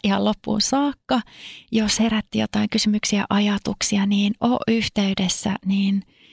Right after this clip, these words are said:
jutellaan niistä lisää. On aina ihana kuulla, mitä oot käynyt läpi ja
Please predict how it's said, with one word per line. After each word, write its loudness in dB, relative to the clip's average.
jutellaan 0
niistä 0
lisää. 0
On 2
aina 2
ihana 2
kuulla, 0
mitä -4
oot 0
käynyt 0
läpi 0
ja 0